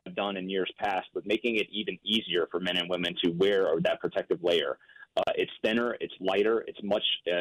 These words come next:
easier to sort of bend and conform to the body. Uh, it really is remarkable how far they have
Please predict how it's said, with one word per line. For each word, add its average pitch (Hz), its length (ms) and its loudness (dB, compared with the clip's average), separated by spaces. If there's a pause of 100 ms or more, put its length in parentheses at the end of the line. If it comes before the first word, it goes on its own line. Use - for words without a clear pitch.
easier 104 360 2
to 95 160 0
sort 104 140 2
of 85 140 -2
bend 98 340 2
and 87 140 -2
conform 101 460 2
to 90 100 -2
the 85 80 0
body. 92 420 2 (400)
Uh, 85 220 2
it 101 120 0
really 117 260 4
is 110 140 0
remarkable 95 540 -2
how 95 220 -2
far 95 180 2
they 90 180 0
have 90 120 0